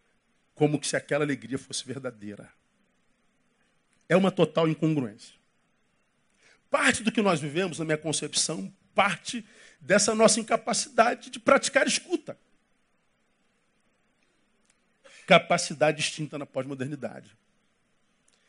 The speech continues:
Se nós escutássemos, nós nos livraríamos de muitos problemas. Por que que o discípulo quebrou, não ouvi-, não ouviu Deus? Por que que o casal quebrou? Porque um parou de ouvir o outro. Por que que o filho se lascou? Porque não ouviu o pai.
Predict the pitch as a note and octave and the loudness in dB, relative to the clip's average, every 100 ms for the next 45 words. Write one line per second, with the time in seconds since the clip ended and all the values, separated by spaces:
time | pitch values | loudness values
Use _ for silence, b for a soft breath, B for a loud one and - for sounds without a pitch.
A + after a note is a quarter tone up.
0 | _ _ - C#4+ D#4+ B3+ - G#3+ G#3 A#3 | _ _ -4 2 4 4 0 0 4 4
1 | - D#3+ D3+ E3+ F#3+ G#3 G3 - - - | 4 -4 -6 0 4 4 2 -6 -8 -6
2 | G3 G3+ G#3+ G#3+ G3 G#3+ G#3 G#3+ A3 A3+ | -2 0 4 4 4 2 2 0 -2 -2
3 | G#3 G#3+ G3 - - - _ _ _ _ | 0 0 -2 -8 -18 -20 _ _ _ _
4 | _ _ _ _ _ _ _ _ _ _ | _ _ _ _ _ _ _ _ _ _
5 | _ - B3 D#4 D#4 G#3 - C4+ C#4 A#3+ | _ 0 0 0 -2 -2 0 -2 -2 -8
6 | - A#3 F3 F#3+ C3 B2+ F3 F3+ E3+ D3 | 2 4 6 4 2 -4 -8 -4 -4 -4
7 | E3+ E3 D3+ D3 D3+ A2 G#2 - - - | -6 -4 -4 -4 -8 -8 -14 -14 -16 -18
8 | _ _ _ _ _ _ - C4 F#4+ - | _ _ _ _ _ _ -6 -6 -4 -6
9 | C#4+ B3 G#3+ G#3+ G#3+ A3 F3+ F3 E3 - | 2 2 4 0 0 -2 0 -2 -4 -12
10 | E3 F3+ F3 F3 E3+ D3+ E3 C#3 - A#3 | -10 -8 -6 -6 -6 -6 -4 -2 2 2
11 | - C4+ - C4 G3 A#2 A2 - D3+ D#3 | 2 -4 -4 -4 -4 -10 -12 -12 -12 -10
12 | F3+ F3+ F3+ E3 F3 C#3 B2 B2 | -10 -6 -6 -6 -10 -6 -6 -6